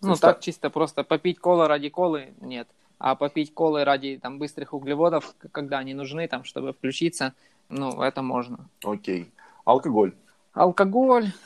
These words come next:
Speaker 1: вообще нечастый гость. У меня там могут стоять бутылки коньяка дорогого или вина, но они могут стоять там пару лет до какого-то случая. То есть это всё либо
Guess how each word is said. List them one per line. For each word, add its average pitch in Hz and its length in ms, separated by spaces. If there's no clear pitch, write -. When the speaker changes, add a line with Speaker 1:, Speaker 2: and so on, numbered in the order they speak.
Speaker 1:
вообще 151 680
нечастый 139 640
гость. 147 380
У 143 40
меня 156 260
там 139 160
могут 143 300
стоять 135 320
бутылки 147 400
коньяка 143 420
дорогого 143 540
или 131 120
вина, 156 320
но 135 160
они 139 140
могут 135 260
стоять 131 320
там 127 140
пару 139 240
лет 120 220
до 131 160
какого-то 131 280
случая. - 460
То - 80
есть - 160
это 165 240
всё 185 220
либо 165 460